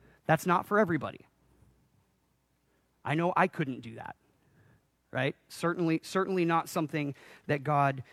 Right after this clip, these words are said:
had gifted to me, but God does gift this and the ability to live this gift out to certain people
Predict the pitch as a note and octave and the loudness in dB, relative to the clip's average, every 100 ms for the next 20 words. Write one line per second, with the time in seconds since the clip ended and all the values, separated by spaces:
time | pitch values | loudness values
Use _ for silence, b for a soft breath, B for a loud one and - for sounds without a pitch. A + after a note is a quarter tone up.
0 | b - C3+ B2 D#3 - C#3 - D3 F3+ | b -4 -2 0 0 -2 -4 0 2 2
1 | B2+ D3 C#3+ E3+ D#3+ B2+ G#3+ G3 B2 F#3 | 2 0 4 4 6 6 6 4 4 6
2 | A3+ - - C#3 C#3 C3+ - - D#3 D#3+ | 6 4 -8 -2 -2 -4 -8 -2 0 2
3 | D#3+ D3 B2 - G3 G#3+ E3+ D3 - D#3 | 2 0 -4 2 6 6 4 2 -4 -6
4 | C#3+ D#3+ F#3+ E3 D#3 D#3+ - C#3 D#3+ - | 6 10 10 8 4 4 2 0 0 0
5 | - - E3+ C3+ - - - _ _ _ | -6 2 2 2 -4 -14 -16 _ _ _
6 | _ _ _ _ _ _ _ _ _ _ | _ _ _ _ _ _ _ _ _ _
7 | _ _ _ _ _ _ _ _ - - | _ _ _ _ _ _ _ _ -10 -6
8 | E3+ - G3 F#3 D3+ C#3 F#3 - - | -6 -4 -4 -2 -4 0 0 0 -8